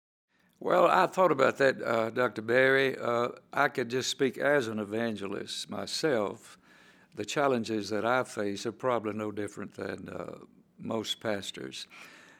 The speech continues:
But in thinking about it, uh, I think of several things. Uh, first of all, there is the intimidation of simplicity. Uh, quite often,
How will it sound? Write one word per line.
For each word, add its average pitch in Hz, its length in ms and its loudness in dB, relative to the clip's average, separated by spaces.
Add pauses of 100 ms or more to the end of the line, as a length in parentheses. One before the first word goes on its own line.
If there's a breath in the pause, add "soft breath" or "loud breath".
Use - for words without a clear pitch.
(260 loud breath)
But 143 200 6
in 131 120 4
thinking 214 380 2
about 127 380 6
it, 135 200 2
uh, 123 380 4
I 123 240 4
think 208 280 -4
of 113 100 -6
several 127 400 0
things. 113 520 -2
Uh, 110 360 0 (960 soft breath)
first 214 280 2
of 135 120 2
all, 139 300 10
there 135 420 4
is 113 240 2
the 120 160 2 (100)
intimidation 135 1000 0
of 104 140 -6
simplicity. - 1040 -6 (1120 soft breath)
Uh, 120 460 6 (260)
quite 190 340 4
often, 127 640 4